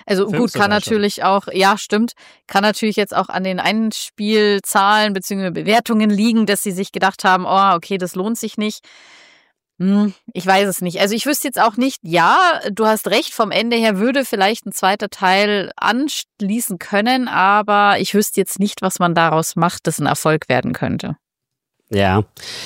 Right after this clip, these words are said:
Speaker 2: ich hab's mir halt, bevor das Ende eben kam, so ein bisschen gedacht, könnte vielleicht sogar passen. Ja, wie gesagt, bei den Einspielergebnissen sehen wir es jetzt gleich dann nachher, ob's, äh, da, ob man da vielleicht auch drauf hinarbeitet. Also ich hab jetzt tatsächlich nichts gefunden, ob man da einen zweiten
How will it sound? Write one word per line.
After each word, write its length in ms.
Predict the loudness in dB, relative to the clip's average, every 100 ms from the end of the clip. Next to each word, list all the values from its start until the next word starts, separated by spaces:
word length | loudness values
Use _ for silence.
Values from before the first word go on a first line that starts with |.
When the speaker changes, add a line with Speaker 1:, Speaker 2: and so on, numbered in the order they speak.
| -14 -14 -4
Speaker 2:
ich 160 | 0
hab's 160 | 0 2
mir 100 | 2
halt, 300 | 2 0 -2
bevor 320 | -2 2 2
das 240 | 4 0 0
Ende 260 | 0 2
eben 380 | 2 0 0 0
kam, 320 | 2 2 2
so 80 | 2
ein 40 |
bisschen 280 | 0 0 0
gedacht, 480 | 0 0 -2 -6 -20 _
könnte 460 | -2 2 2 2 0
vielleicht 500 | 2 2 2 0 -2
sogar 240 | 0 0
passen. 1200 | 0 -2 -2 0 2 2 2 0 -4 -12 -14 -18 -8
Ja, 260 | 0 0 2
wie 60 |
gesagt, 220 | 0 0
bei 80 | 0
den 140 | 0 2
Einspielergebnissen 800 | 0 0 0 0 0 -2 -2 0
sehen 180 | 2
wir 80 | 2
es 80 | 2
jetzt 220 | 0 -2
gleich 240 | 0 0 2
dann 140 | 2
nachher, 320 | 2 2 2
ob's, 300 | -2 -6 -12 -12 -16 -18 -16 -2
äh, 300 | 2 4 2 2
da, 340 | 2 4 0 _
ob 140 | -4 0
man 120 | 2
da 160 | 2 2
vielleicht 380 | 2 0 2
auch 120 | -2 -2
drauf 280 | -4 -2
hinarbeitet. 600 | 0 2 2 2 2 0
Also 160 | -2 -2
ich 120 | 0
hab 100 | 0
jetzt 140 | 0 -2
tatsächlich 380 | 0 0 2
nichts 200 | 0 -2
gefunden, 420 | -4 -2 0 0 -2
ob 140 | -2
man 140 | -2
da 160 | 2 2
einen 160 | 2 0
zweiten 420 | -2 -2 -4